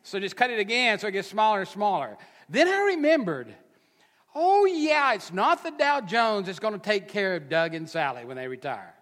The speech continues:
It's God Almighty, and He knows what we need. He knows we got far more than we need now anyway. And besides that, who said anything about retiring? Who gets to retire from serving God?"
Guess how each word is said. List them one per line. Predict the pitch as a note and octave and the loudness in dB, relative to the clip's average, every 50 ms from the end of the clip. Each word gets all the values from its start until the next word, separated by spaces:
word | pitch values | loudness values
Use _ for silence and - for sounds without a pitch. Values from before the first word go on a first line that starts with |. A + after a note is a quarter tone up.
| _ _ _ _ _ _ _ D4 D#4 D4+ _ _ _ _ _ _ _ _ _ _ _ _ _ _ _ _ _ _ _ _ | _ _ _ _ _ _ _ _ _ _ _ _ _ _ _ _ _ _ _ _ _ _ _ _ _ _ _ _ _ _
It's | - C#3+ - - | -14 -14 -12 -6
God | - D3+ E3 G3 G#3+ A#3 | 0 2 4 6 6 6
Almighty, | A#3 A#3 A#3 G#3+ E3 D3 C#3 C3+ C#3 C#3+ C#3+ C#3+ | 6 4 2 2 0 -2 -2 -4 -4 -4 -4 -6
and | C#3+ C#3 | -8 -8
He | C#3+ | -8
knows | D3 D3+ D#3+ F3+ F3+ F3 | -4 -2 0 0 -2 -2
what | F3+ F#3+ F#3 | -4 -4 -2
we | F3 F3 E3+ | -2 -2 -2
need. | D#3 D3 C3+ C3+ C3+ C#3 | -2 -4 -6 -6 -6 -6
He | C#3 C#3 | -8 -6
knows | C#3 D#3 D#3+ E3+ D3+ D3+ | -4 -4 -4 -4 -4 -6
we | D3+ | -4
got | D#3 D#3 C3+ B2 - | -4 -4 -4 -4 -6
far | - D#3 D#3+ E3+ | -4 -2 -2 -2
more | E3 E3 D#3+ D#3+ | -2 -2 -4 -4
than | D#3 D#3 D#3+ D3+ | -4 -4 -6 -8
we | D#3 D3+ | -8 -8
need | D3 D3 C#3+ C#3+ | -8 -8 -8 -8
now | C#3+ C#3 C#3+ C#3+ D3 D3+ - - | -8 -6 -6 -6 -8 -10 -12 -16
anyway. | A2+ C3 C3+ C3 B2 A2 A2 G#2+ - G2 F#2 - _ _ - - _ _ - | -14 -12 -10 -10 -10 -12 -14 -16 -18 -20 -20 -20 _ _ -20 -20 _ _ -14
And | C3 C#3 | -12 -10
besides | C#3+ C3+ - - E3+ F3+ F#3 F3+ D#3+ C#3+ | -10 -6 -2 0 2 2 2 0 -2 -4
that, | F3 F#3 F#3 F#3+ G3+ F#3 - - - _ - | -2 0 0 0 0 -2 -6 -20 -20 _ -8
who | F3 G3 G#3+ G3 | -6 -6 -6 -6
said | - G3 F3 E3+ | -6 -4 -4 -4
anything | D#3+ D3+ D#3+ F3 F#3 G3 G#3+ G3+ D3 E3+ F3+ F3+ F3 E3+ | -4 -4 -4 -4 -4 -4 -4 -6 -8 -8 -8 -8 -8 -6
about | D3+ D3+ D3+ D#3+ E3+ E3+ D#3+ | -4 -4 -2 -2 -2 -4 -6
retiring? | D#3 D#3 - F#3 F#3+ G3 F#3+ F3+ E3 C3 A2 F2+ F2 _ _ _ _ _ _ _ _ _ _ _ _ _ _ _ _ _ _ _ _ _ _ _ _ _ _ _ _ _ _ _ _ _ _ _ - | -10 -12 -8 -6 -6 -6 -6 -6 -8 -10 -12 -16 -20 _ _ _ _ _ _ _ _ _ _ _ _ _ _ _ _ _ _ _ _ _ _ _ _ _ _ _ _ _ _ _ _ _ _ _ -4
Who | A3 D4+ D4+ | 0 0 0
gets | C4+ E4 D#4+ - - | 2 0 -2 -2 -4
to | C#4+ C4+ | -6 -4
retire | B3+ A3+ - - - - B3 C#4 C4 G#3 F3+ D#3 C#3 | -4 -6 -8 -8 -2 0 2 4 4 4 2 2 -2
from | - D#3 C#3+ | -4 -10 -14
serving | C#3 - - G#3 G3+ F#3 F3+ F3 E3 D#3 | -8 -2 2 2 2 2 0 -2 -2 0
God?" | E3 E3+ D#3+ C3+ A#2+ G#2+ | 4 4 4 2 0 -6